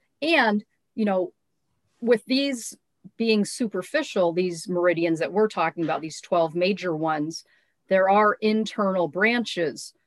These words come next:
So, um, there are other smaller meridians that we're not seeing or we're not able to touch, but they're going on kind of behind the scenes. So for example, a lot of people know the bladder meridian,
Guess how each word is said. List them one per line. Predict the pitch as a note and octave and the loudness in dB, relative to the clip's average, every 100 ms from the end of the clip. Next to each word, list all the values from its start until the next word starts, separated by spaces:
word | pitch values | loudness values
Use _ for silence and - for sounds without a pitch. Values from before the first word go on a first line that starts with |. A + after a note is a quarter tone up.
| _ _ | _ _
So, | - G#3+ F#3+ F3+ E3+ E3 _ _ _ - | -4 2 4 4 2 -2 _ _ _ -6
um, | F3 D#3+ D#3 D3+ - _ _ | -2 0 -2 -8 -18 _ _
there | G3 G3 | 0 4
are | F#3+ F3+ F3+ - _ | 4 4 2 -4 _
other | G3 G#3+ A3 G#3+ G3+ | 2 4 6 6 4
smaller | - - - G3+ G3+ A3 G#3+ | 0 -12 -4 0 4 4 4
meridians | F#3 F3 F3 E3 E3+ E3 | 0 0 0 0 -2 -4
that | - D#3+ | -4 -6
we're | E3+ F#3 F#3 | -2 -2 -2
not | F3 D#3+ - | -2 -4 -6
seeing | - - G#3+ F#3+ F3+ E3+ | -12 -6 -4 0 -2 -2
or | E3 E3 | -4 -6
we're | D#3+ F3 E3+ | -2 -2 -2
not | E3 D#3 - _ | -4 -4 -6 _
able | F3 E3+ D#3 | -6 -4 -6
to | D3 C3 | -8 -12
touch, | - - B3 - - - | -6 2 2 2 -6 -8
but | E3 | -2
they're | F3 D3+ | -2 0
going | F#3 F3+ F3 | -2 0 2
on | E3+ E3 | 2 0
kind | - E3+ | -2 -4
of | D3+ | -4
behind | D#3 F3 E3 D3 | -4 -2 0 0
the | |
scenes. | - B3 F#3 C#3+ D#3 - _ _ _ _ | -2 0 0 0 -4 -10 _ _ _ _
So | - G#3+ | 2 4
for | - G3+ | 4 2
example, | F3+ F#3 F3+ E3 E3+ E3 - _ - | 2 2 0 2 0 0 -4 _ -2
a | F3+ | 4
lot | F#3+ | 4
of | F#3+ | 4
people | G3+ F3+ F3 | 0 0 2
know | E3+ E3 | 2 2
the | D#3 | 0
bladder | E3 F#3 G#3+ G3 | 2 4 6 6
meridian, | F3 D#3+ D#3 D3 D#3 D#3+ E3+ | 4 0 0 -2 -4 -4 -4